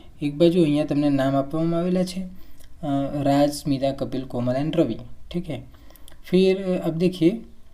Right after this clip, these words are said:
યહાં એ જે ક્રિયાઓ કરી શકે એની વાત છે, જેમ કે સિંગ, ડાન્સ અને પેઇન્ટ.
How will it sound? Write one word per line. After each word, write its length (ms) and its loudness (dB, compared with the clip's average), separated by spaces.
યહાં 540 0
એ 100 6
જે 220 6
ક્રિયાઓ 400 6
કરી 200 2
શકે 300 0
એની 140 2
વાત 200 4
છે, 120 -2
જેમ 180 -4
કે 120 -6
સિંગ, 520 0
ડાન્સ 440 0
અને 240 -4
પેઇન્ટ. 340 2